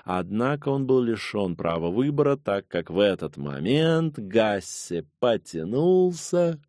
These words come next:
зевнул, включил на лице лучезарную улыбку, встал и взял курс на рампу. "Речь!" радостно сообщил он, заложив большие пальцы за вырезы жилета под мышками,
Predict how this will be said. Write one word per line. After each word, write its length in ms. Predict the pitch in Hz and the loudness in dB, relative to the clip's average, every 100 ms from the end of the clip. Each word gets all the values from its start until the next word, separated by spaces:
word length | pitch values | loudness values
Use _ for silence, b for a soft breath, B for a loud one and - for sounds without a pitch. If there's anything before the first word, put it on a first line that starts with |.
| _ | _
зевнул, 800 | 101 95 95 87 95 143 196 190 175 | -6 0 2 2 2 4 6 4 -2
включил 800 | - - 131 165 - 143 117 98 | -2 4 6 4 2 0 2 2
на 80 | 92 | 0
лице 420 | 92 95 95 87 | -2 -2 -2 0
лучезарную 960 | 90 123 170 175 113 95 92 85 92 131 | 2 4 4 4 0 0 0 0 0 2
улыбку, 480 | 196 220 - 160 b b b b _ _ _ | 2 0 -2 -2 b b b b _ _ _
встал 440 | - - 175 175 - _ _ | -6 0 0 -2 -10 _ _
и 100 | 127 | -6
взял 280 | 104 101 110 | -2 -2 -4
курс 320 | - 101 - | -8 -10 -8
на 100 | 127 | -8
рампу. 400 | 131 92 - 110 _ _ _ _ _ _ _ | -6 -10 -12 -18 _ _ _ _ _ _ _
"Речь!" 560 | 131 190 151 - - _ _ _ | 6 6 4 -4 -16 _ _ _
радостно 460 | - 92 78 - 85 | -6 -4 -4 -8 -6
сообщил 420 | 85 85 - 87 | -4 -4 -4 0
он, 240 | 82 73 b b - | 0 -2 b b -12
заложив 480 | 80 85 82 80 67 | -2 0 0 -2 -4
большие 360 | 76 73 73 | -4 -4 -8
пальцы 500 | 73 107 120 - 90 b - | -2 0 0 -4 -12 b -8
за 200 | 85 87 | -2 0
вырезы 380 | 87 82 71 73 | 0 -2 -6 -8
жилета 480 | 69 69 90 - | -6 -2 -2 -2
под 220 | 80 78 95 | -6 -6 -4
мышками, 520 | 85 76 - 71 | -4 -6 -10 -10